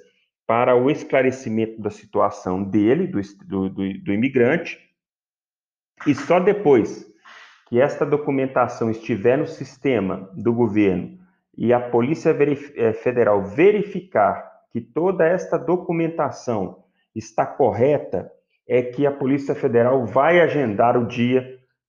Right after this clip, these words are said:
para o imigrante colher as digitais na sede da Polícia Federal mais próxima. É um sistema que ainda está no início, é um sistema que exige e vai necessitar de mudanças, pois é um sistema,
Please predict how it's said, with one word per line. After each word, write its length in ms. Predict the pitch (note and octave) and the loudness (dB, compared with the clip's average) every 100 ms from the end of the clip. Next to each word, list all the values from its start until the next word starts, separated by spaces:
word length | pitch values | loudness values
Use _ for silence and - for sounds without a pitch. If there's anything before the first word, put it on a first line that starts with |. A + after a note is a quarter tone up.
| - | 0
para 220 | B2+ C3 | 2 4
o 80 | C3 | 2
imigrante 580 | C3 G#2 B2 A2+ B2 - | 0 -2 0 0 -2 -6
colher 440 | - D3+ A2+ B2+ C#3+ | -2 0 0 0 0
as 120 | A#2+ | 0
digitais 720 | G#2+ G#2+ G#2+ - G#2 G#2+ - - _ _ _ - | -4 -6 -6 0 2 2 -2 -18 _ _ _ -6
na 180 | A#2+ | -4
sede 420 | A#2 - A#2 A2+ A2+ | -4 -2 0 0 -2
da 120 | A#2 | -4
Polícia 440 | - G#2+ G#2+ A#2 | -2 -6 -6 -8
Federal 800 | G#2+ A2 G#2 G2 G2 G2+ - - - | -4 -2 2 2 2 0 -6 -18 -8
mais 400 | G#2+ B2 B2+ - | -2 0 -2 -6
próxima. 640 | - G2+ F#2+ F#2+ F#2 F#2+ - _ _ _ | -2 0 0 -6 -14 -16 -20 _ _ _
É 80 | - | 2
um 80 | G#3+ | 2
sistema 840 | G#3 G3+ - - D#3+ A#2+ F#2+ - - _ _ - | 2 -4 -2 2 4 4 0 -4 -16 _ _ -2
que 80 | C3+ | 0
ainda 320 | C3 D#3+ D#3 | 2 0 -2
está 320 | C#3+ - B2 | -6 -2 0
no 140 | A#2+ E3 | 2 2
início, 580 | E3 C#3 F#3 F#3 F#3 | 2 0 -2 -6 -10
é 60 | - | -8
um 80 | A2+ | -8
sistema 480 | - A2+ - A#2+ A#2+ | -10 -10 -4 -2 -2
que 160 | C#3 | 0
exige 1080 | C3+ A2 F2+ G#2+ D3 E3 C#3+ D3+ D#3 - - | 2 2 -4 -4 -2 -2 -2 -2 -4 -4 -8
e 100 | A#2+ | -4
vai 300 | G#2 G#2 C3 | -2 0 0
necessitar 880 | C#3 G#2 C3+ B2 A#2+ - G#2+ G#2 G2 | 0 -2 -4 -4 -6 0 0 2 -2
de 120 | G2 | -4
mudanças, 800 | A#2+ F3 C3 B2 D3+ - - F2+ | -4 -2 0 2 2 -2 -8 -14
pois 320 | _ G#2 G#2 | _ -6 -6
é 60 | A2 | -4
um 100 | A#2+ | -8
sistema, 640 | A#2+ A#2+ - A#2+ A#2 G2 | -10 -16 -4 0 0 -2